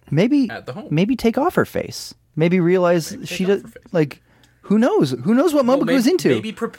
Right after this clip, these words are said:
Speaker 1: Momoko might be trying to
Speaker 2: maybe
Speaker 1: figure stuff out
Speaker 2: prepare
Speaker 1: now.
Speaker 2: a little night bag.
Speaker 1: Mo-
Speaker 2: You know, just maybe prepare a little overnight bag and, uh,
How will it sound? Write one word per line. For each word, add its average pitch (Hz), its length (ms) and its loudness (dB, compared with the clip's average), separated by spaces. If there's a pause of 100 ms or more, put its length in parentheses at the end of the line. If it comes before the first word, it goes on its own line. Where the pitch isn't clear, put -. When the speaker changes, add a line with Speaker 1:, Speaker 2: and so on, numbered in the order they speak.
Speaker 1:
Momoko 254 300 2
might 240 260 2
be 240 100 2
trying 254 180 0
to 240 40 2
Speaker 2:
maybe 262 80 0
Speaker 1:
figure 247 100 2
stuff 226 200 0
out 294 60 0
Speaker 2:
prepare 151 180 2
Speaker 1:
now. 117 60 2
Speaker 2:
a - 20 0
little 214 180 -4
night 233 240 -4
bag. 107 280 -6 (880)
Speaker 1:
Mo- 381 400 2 (220)
Speaker 2:
You 160 80 -8
know, 180 160 -8
just 208 180 -12
maybe 180 240 0
prepare 190 400 0
a 185 60 0
little 185 200 0
overnight 190 380 0
bag 117 300 -2
and, 151 260 -8
uh, 156 280 -4